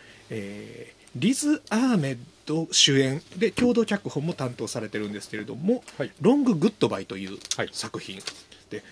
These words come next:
Speaker 1: これが十二分しかない作品で、YouTubeでも見れます。
Speaker 2: うん。
Speaker 1: で、これを初めて見た時ね、結構衝撃だって、まあ、あの、日本語字幕ついてないんですけれども、YouTubeのものは。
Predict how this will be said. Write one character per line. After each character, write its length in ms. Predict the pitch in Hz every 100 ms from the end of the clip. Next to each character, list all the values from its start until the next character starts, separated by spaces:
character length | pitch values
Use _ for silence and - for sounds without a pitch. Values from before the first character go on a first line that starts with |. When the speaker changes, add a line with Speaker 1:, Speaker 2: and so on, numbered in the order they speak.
| -
Speaker 1:
こ 280 | - - 233
れ 160 | 254 247
が 320 | - 208 113
十 300 | 127 226 294
二 100 | 294
分 260 | - 127 110
し 120 | -
か 120 | 110
な 140 | 107 95
い 80 |
作 280 | - 113 110
品 300 | - 104 104
で、 280 | 101 196 - - - -
YouTube 420 | 277 262 185 117
で 80 | 107
も 140 | 98
見 120 | 107
れ 100 | 107
ま 140 | 101 95
す。 240 | - - - - _
Speaker 2:
う 40 | 147
ん。 20 | - _ -
Speaker 1:
で、 100 | -
こ 160 | - 202
れ 60 |
を 20 | 196
初 240 | - 294
め 80 | 170
て 60 | 113
見 60 |
た 80 | 107
時 160 | 98 107
ね、 100 | 98
結 180 | - - -
構 160 | 110
衝 460 | - - 180 185 180
撃 320 | 165 160 156
だ 120 | 110
っ 40 | - - _ -
て、 380 | 135 113 95 - _ - - - - -
ま 160 | 180 - _ -
あ、 100 | -
あ 40 | 117
の、 420 | 110 107 107 104
日 100 | 247
本 180 | 359 349
語 80 |
字 100 | 320
幕 200 | 294 151
つ 140 | - 117
い 40 |
て 80 | 156
な 100 | 123
い 40 |
ん 40 | 107
で 60 |
す 100 | 95
け 100 | -
れ 60 | 107
ど 80 | 107
も、 160 | 131
YouTube 400 | 110 113 - 110
の 80 | 107
も 120 | 104
の 100 | 101
は。 180 | 101 101